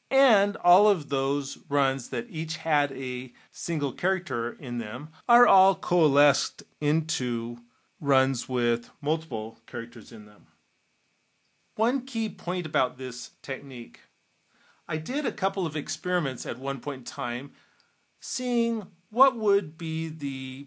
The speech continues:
performance profile if I split up every run in a fairly large document into runs of a single character. And as you can imagine, even on a modern computer with plenty of processing power,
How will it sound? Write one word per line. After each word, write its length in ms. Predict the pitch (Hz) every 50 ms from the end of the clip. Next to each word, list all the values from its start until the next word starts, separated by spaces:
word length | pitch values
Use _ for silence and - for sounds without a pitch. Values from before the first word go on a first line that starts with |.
| - _
performance 580 | - 147 156 - 170 170 170 160 156 156 160
profile 720 | - - - 147 143 127 - - 131 123 123 120 120 120 117
if 200 | - 139 - -
I 140 | 170 175 180
split 360 | 175 - - - 180 180 156
up 240 | 156 143 139 - _ _ _
every 440 | 208 214 233 233 233 247 240 220 202
run 640 | 160 135 156 165 151 127 113 110 107 117 135 139 _ _ _ _ _ _ -
in 160 | 180 202 240
a 40 | 240
fairly 440 | 240 - 262 254 254 254 226 208 190
large 500 | 180 180 170 170 170 147 143 131 117 _
document 540 | 147 143 151 156 156 - 127 123 117 113 -
into 600 | 160 143 135 - - 135 123 123 120 123 127 120 _ _ _ _ _ _ _ _ _
runs 280 | - 139 143 143 139 139
of 80 | 135 123
a 40 |
single 340 | 120 - - 156 143 135 131
character. 580 | 120 - - 131 131 120 - - 131 135 139 - - - _ _ _ -
And 420 | 269 254 254 240 240 233 220 - - _ _ _ _
as 460 | - - 202 202 202 202 190 156 160 185
you 80 | 180
can 160 | 160 - 160
imagine, 640 | 165 151 131 127 120 117 120 117 123 117 113 117 -
even 320 | - 170 170 180 180 190 170
on 180 | 151 151 147
a 60 | 143
modern 680 | 123 120 120 123 127 131 135 139 135 139 139 143 143 139 _ _
computer 640 | _ 147 135 - - 131 123 117 117 117 113 113 120 120 120
with 340 | 123 117 107 110 110 - _
plenty 260 | - 135 135 139 143
of 120 | 143 135 143
processing 540 | - 135 135 127 - - - - 139 123
power, 480 | 120 - 127 117 107 110 110 104 107